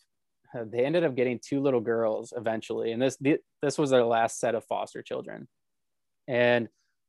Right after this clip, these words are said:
one was, like, four and the other one was, like, six. And she treated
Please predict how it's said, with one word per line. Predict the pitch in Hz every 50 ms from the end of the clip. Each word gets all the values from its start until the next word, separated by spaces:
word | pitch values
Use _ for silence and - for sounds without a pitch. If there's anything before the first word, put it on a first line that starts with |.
| _
one | - 123 135 156 180 185
was, | 175 151
like, | 151 139 123 120 -
four | - - - 139 135 135 139 143 143 143
and | 139 131
the | 127
other | 127 127 135 127
one | 123 123 120 117
was, | 110 113
like, | 110 104 -
six. | - - - - - - - _ _ _ _ _ _ _ _ _ _ _ _ _ _ _ - -
And | 123 123 123 123 123 120 120 120 117 117 113 - - _ _ _ _ _ _ _ _ _ _
she | - - - - 143 147 151 147 147 139 131 - -
treated | - - 139 127 120 120 117 113